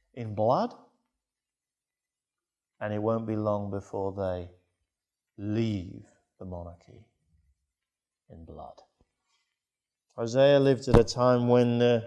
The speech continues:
Jero-, Jeroboam, a descendant of Jehu, was on the throne in the north of the kingdom.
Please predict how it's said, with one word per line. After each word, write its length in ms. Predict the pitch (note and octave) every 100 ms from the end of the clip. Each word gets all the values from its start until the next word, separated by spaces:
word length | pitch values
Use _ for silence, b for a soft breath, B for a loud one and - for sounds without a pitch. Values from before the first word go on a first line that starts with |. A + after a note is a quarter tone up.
| C3
Jero-, 540 | A#2+ B2+ B2 B2 A#2+ B B B
Jeroboam, 800 | - C3 B2+ A#2+ A#2 G#2+ F#2 E2+ E2 _ _ _ _ _ _ _ _ - _ _ -
a 80 | A2
descendant 600 | G#2+ - A#2+ A#2 A2 G#2
of 140 | G2+
Jehu, 540 | G#2 G2+ F2+ F#2 E2+ F2 _ _ _ _
was 160 | G#2+ G#2
on 160 | G#2
the 80 | G#2
throne 460 | - - A2 G2+ G2
in 100 | F#2+
the 60 |
north 320 | F#2 F#2 F2+
of 80 | F#2
the 80 | F2+
kingdom. 400 | - F#2 F2